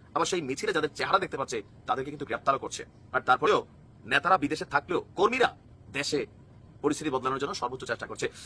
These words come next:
"শেখ হাসিনা আসবে, বাংলাদেশ হাসবে", এই ব্যানারে রাজধানীর বিমানবন্দরে বিক্ষোভ মিছিল করেছেন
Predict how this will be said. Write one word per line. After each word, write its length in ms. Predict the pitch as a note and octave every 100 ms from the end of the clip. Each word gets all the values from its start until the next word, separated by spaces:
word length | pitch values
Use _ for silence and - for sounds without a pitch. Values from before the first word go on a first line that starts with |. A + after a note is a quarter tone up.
| - -
"শেখ 280 | - F3+ A3+
হাসিনা 300 | B3 A3+ A3+
আসবে, 340 | C#3+ C#3+ E3+ G3+
বাংলাদেশ 560 | - A#2+ C#3 F#3 F#3+
হাসবে", 280 | - A2+ G#2 - -
এই 100 | C3+
ব্যানারে 300 | C3+ C#3+ D3+ C#3
রাজধানীর 400 | A#2+ - G3 G3
বিমানবন্দরে 520 | C3 C3 C#3+ F3+ G#2 - -
বিক্ষোভ 320 | - D#3+ - A#3
মিছিল 160 | G3
করেছেন 260 | D#3+ -